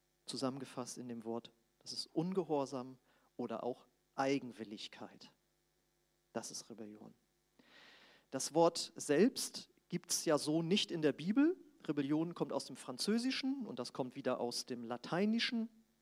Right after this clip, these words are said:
äh, von bellum und bedeutet, das Wort bellum bedeutet Krieg. Und Rebellion bedeutet, dass man Krieg gegen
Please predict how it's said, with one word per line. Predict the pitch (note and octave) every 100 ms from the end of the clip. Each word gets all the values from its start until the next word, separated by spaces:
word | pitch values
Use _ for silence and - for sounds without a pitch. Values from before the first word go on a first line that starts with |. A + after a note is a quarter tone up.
| _ - -
äh, | C3 A#2
von | - C3 B2 -
bellum | - D3 G3 A3 G#3+
und | C#3
bedeutet, | C#3+ C3 B2+ B2 - - _ _ _ _ -
das | - B2
Wort | A#2+
bellum | B2+ B2+
bedeutet | C3 B2 B2 -
Krieg. | - A#3+ - - _ _ - - - -
Und | - B2 C3
Rebellion | D#3 F#3 G3 E3 D#3+ E3+
bedeutet, | D3 C3 C3 C3 C3+ - -
dass | B2 -
man | B2 B2
Krieg | - - F3 -
gegen | D3+ D3+ D3+